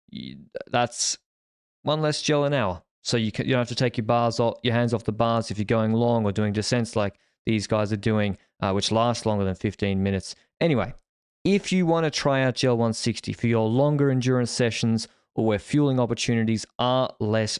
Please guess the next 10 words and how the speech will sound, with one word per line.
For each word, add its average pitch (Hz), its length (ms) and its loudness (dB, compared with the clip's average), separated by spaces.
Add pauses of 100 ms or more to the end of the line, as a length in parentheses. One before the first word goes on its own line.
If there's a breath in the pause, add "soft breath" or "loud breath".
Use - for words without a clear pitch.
(160)
frequent, 127 680 0 (320 soft breath)
you 117 100 -2
can 104 300 -2 (180)
get 139 220 0
a 87 140 -4
twenty 131 400 -2
percent 117 420 -2 (100)
discount 113 540 -2 (120)
on 101 280 -2
Maurten 127 420 0